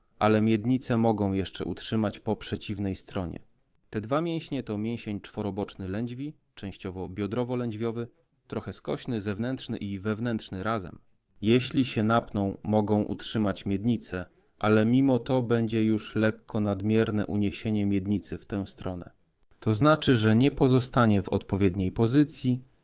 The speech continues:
i noga zacznie się poruszać razem z miednicą, co jeszcze bardziej zacznie obciążać staw biodrowy. Ponieważ podczas kroku na nodze podporowej pojawi się u was taki właśnie obrót,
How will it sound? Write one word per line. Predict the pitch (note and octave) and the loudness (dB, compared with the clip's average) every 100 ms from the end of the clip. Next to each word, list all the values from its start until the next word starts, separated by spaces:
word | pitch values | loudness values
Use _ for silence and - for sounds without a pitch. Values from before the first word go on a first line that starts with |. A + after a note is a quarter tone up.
| _ - | _ 2
i | C#3 | 6
noga | E3 D#3+ C3+ | 6 6 6
zacznie | A2+ A2+ - A#2 | 6 4 2 -2
się | G2 - G#2 | 0 0 0
poruszać | - A#2 A#2+ A2+ - | 2 2 2 0 0
razem | G2+ A#2 B2 A2+ G2+ | 2 4 4 4 2
z | F#2+ | 2
miednicą, | G2+ A2+ C3+ E3 D#3 B2 A2+ A2 _ _ | 2 4 4 0 2 2 2 -2 _ _
co | - C3 | -2 4
jeszcze | C3 G#2+ - A2+ | 4 4 2 2
bardziej | B2+ B2+ G#2+ G#2 F#2+ | 4 4 4 2 2
zacznie | G2+ G#2+ - A2+ G#2 | 4 2 2 0 0
obciążać | G2+ - A2 G2+ G2 F2+ | -2 -2 0 2 2 -2
staw | - - F#2 | -2 0 0
biodrowy. | F#2+ G#2 A2+ A2+ F2+ - _ _ _ _ - | 2 2 6 4 4 -2 _ _ _ _ 0
Ponieważ | A#2 B2+ F#3+ F#3 - | 6 6 6 4 4
podczas | - A#2 - F#2+ - | 4 4 4 2 2
kroku | - A2 - C#3 | 4 6 6 6
na | G2 | 6
nodze | G2 G#2+ C3 | 6 4 4
podporowej | - F#2+ - G2 F#2 G2 G#2+ | 2 0 2 2 4 6 4
pojawi | - G2 G#2+ B2 A2+ | 4 4 6 6 2
się | - G2 | 0 0
u | F2 | 2
was | G#2 G#2 - | 4 2 2
taki | - A2+ - | 0 2 2
właśnie | A2+ G#2 F#2 - G2+ | 4 4 4 0 0
obrót, | F#2 F#2+ C3 D3 | 0 6 6 6